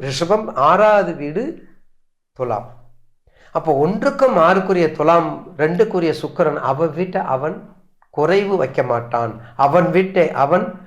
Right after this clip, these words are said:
நிரம்ப பெறுவான். அவனுடைய சொந்த வீடு தான் குழந்தையை கொல்ல மாட்டான். ஆக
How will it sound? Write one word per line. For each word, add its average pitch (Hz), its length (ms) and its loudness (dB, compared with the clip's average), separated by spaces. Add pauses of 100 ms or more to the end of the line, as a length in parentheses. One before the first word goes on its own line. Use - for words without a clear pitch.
(320)
நிரம்ப 196 440 2
பெறுவான். 123 540 0 (260)
அவனுடைய 151 440 2
சொந்த 185 400 0
வீடு 160 320 -2
தான் 151 260 2
குழந்தையை 170 480 -4
கொல்ல 143 340 -6
மாட்டான். 120 520 -6 (280)
ஆக 156 220 4